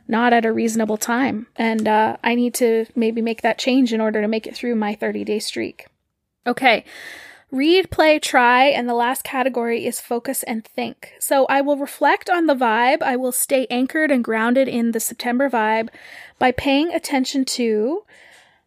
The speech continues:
moments with my family and how much fun I have with them. To not resist or resent these moments by taking time away from myself,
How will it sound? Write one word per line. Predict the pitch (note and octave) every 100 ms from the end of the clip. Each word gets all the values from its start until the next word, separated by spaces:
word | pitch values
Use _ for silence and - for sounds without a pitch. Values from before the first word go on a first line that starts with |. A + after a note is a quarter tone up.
| _ -
moments | B3+ C4+ F4+ -
with | E4+
my | E4
family | E4 C4 A#3+ A#3+ B3 C4+
and | - A#3+
how | - B3+ B3+ C#4+
much | D#4 D#4+ -
fun | - B3 B3
I | B3 A3+
have | G#3+ A#3+ A3+
with | A#3+ -
them. | - - A3+ - _
To | -
not | C4+ C#4+ -
resist | E4+ D4 D4 D4 -
or | A3+
resent | G#3 G#3 B3+ C#4 C#4
these | C#4 C4
moments | C4+ C4 C4+
by | - A#3+ A#3
taking | - - B3 C#4
time | C4+ B3 A#3+
away | A3+ A3 A3
from | - G#3+
myself, | G#3+ - A3 C4+ G#4 -